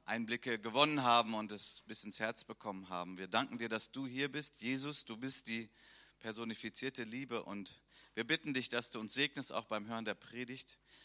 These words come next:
beim Verstehen und dass es mehr ist als einfach nur gute Worte, sondern dass du unsere Herzen auch erreichst.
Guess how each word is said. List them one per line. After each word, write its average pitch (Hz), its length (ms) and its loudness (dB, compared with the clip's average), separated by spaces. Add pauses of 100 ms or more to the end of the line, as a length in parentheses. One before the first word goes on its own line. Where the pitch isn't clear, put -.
beim 107 220 0
Verstehen 117 600 -2
und 104 220 -8
dass 107 160 -2
es 104 220 -6
mehr 110 240 -2
ist - 260 -8 (480)
als 101 180 -10
einfach 104 380 -4
nur 101 180 -8
gute 104 340 -10
Worte, 98 420 -2 (480)
sondern 92 180 -6
dass 92 180 -4
du - 100 -12
unsere 98 200 -10
Herzen 98 360 -4
auch - 160 -12
erreichst. 82 640 -8